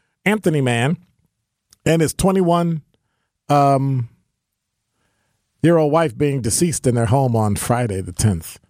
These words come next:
in the town of Addison. Authority received a call from a roommate who discovered the couple dead inside the house, and officials said evidence located in the house, as well as a preliminary autopsy findings, suggest the deaths were both unintentional drug overdoses. How you know it was unintentional?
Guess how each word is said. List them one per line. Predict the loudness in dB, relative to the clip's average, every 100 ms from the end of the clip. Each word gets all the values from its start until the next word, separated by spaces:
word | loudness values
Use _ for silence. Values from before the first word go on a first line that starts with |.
| -4
in | -2
the | -2
town | -2 -2 0
of | 0
Addison. | -2 -2 -4 -4
Authority | 0 0 0
received | -4 -2 -2
a | -2
call | 0 0
from | -2 -4
a |
roommate | 0 0 0 0
who | 0
discovered | -2 -2 -2 -2
the | -4
couple | -2 0 -2
dead | 0 -2 0
inside | -2 -2 -4 -6
the | -4
house, | -2 -2 -2
and | -2
officials | 0 0 0 -2 0
said | 0 0
evidence | 0 0 -2 -2
located | -2 0 0 -2
in | -2
the |
house, | 0 0 0 -6 -12 _ _ -4
as | -2
well | 0 0
as | -2
a |
preliminary | -2 -2 0 0 2 2
autopsy | 0 0 -2 0 -4
findings, | 0 0 0 0 -2
suggest | -4 0 -2 0
the | -4
deaths | -2 -2 -4
were | -2 0
both | 2 0 -4 -20 _ _ _ -2
unintentional | 0 0 -2 -4 -2 -2 0 -2 -8 _ _
drug | 0 2 2 0
overdoses. | -2 -2 -2 -4 -6 -8 -12 -4
How | -2
you | 0
know | -2 -4
it |
was | -2
unintentional? | -4 -4 -2 -2 -2 -8 -12